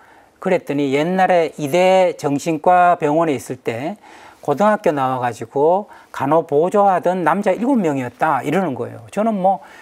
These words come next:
굉장히 뛰어난 학자나 총장님이나 뭐 사회적으로 명성 있는 재력가나 이런 사람 얘기할 줄 알았는데, 그게 아니라 고등학교 나와가지고 병원에서 간호사들 도와주던, 지금으로 보면 간호조무사 같은 거죠.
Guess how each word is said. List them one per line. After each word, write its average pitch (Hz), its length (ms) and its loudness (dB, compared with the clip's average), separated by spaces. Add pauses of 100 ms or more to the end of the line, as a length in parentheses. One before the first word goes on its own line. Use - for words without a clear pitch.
(140)
굉장히 233 480 -4
뛰어난 220 400 0
학자나 190 500 -2
총장님이나 208 720 -2
뭐 170 280 0
사회적으로 196 560 0
명성 147 340 -2
있는 190 380 -2 (340)
재력가나 226 480 2
이런 247 240 0
사람 226 280 2
얘기할 139 280 0
줄 156 80 0
알았는데, 123 380 -6 (220)
그게 180 260 2
아니라 131 500 -4 (440)
고등학교 233 680 0
나와가지고 147 1000 -2 (320)
병원에서 190 880 2
간호사들 185 640 0
도와주던, 139 540 -2
지금으로 196 420 -4
보면 160 180 -4
간호조무사 160 640 0
같은 143 320 -6
거죠. 139 380 -10